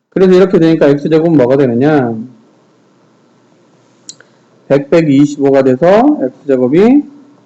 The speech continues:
칠십오. X는 루트 칠십오니까 얘는, 어, 이십오 곱하기 삼. 그래서 오 루트 삼이 된다라는 것을 알 수가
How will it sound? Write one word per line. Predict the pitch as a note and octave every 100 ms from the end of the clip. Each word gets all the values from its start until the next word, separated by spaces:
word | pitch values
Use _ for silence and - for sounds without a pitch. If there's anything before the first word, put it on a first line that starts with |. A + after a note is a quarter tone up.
| _ _
칠십오. | - G3 - C#3 D3+ C3 G#2 - - A#2+ _ C#3
X는 | C#3+ F3+ A3 C#4+ - _ _
루트 | B2 B2+ D3 E3+
칠십오니까 | - E3+ D3+ C#3+ C#3 C3+ F3 F#3+ G#3 G#3+ C3+
얘는, | B2+ C#3+ F#3 A#3 B3+ - - _ _ _ _ _ -
어, | B2+ B2+ B2+
이십오 | C#3 D3 D3+ D3 C#3+
곱하기 | C#3+ C#3
삼. | C3+ E3 C3+ A#2 -
그래서 | A2+ A#2+ D3+ F#3+ A#3 A3+ - _ _
오 | B2 B2
루트 | B2 - C3+
삼이 | C3 C#3+ C3+ E3+ A#3 D4 - - - _ _ _ -
된다라는 | B2 A#2+ D3+ E3+ C#3 A#2+ A#2
것을 | A2+ C3+
알 | A#2+ A2+
수가 | _ E3 G#3 -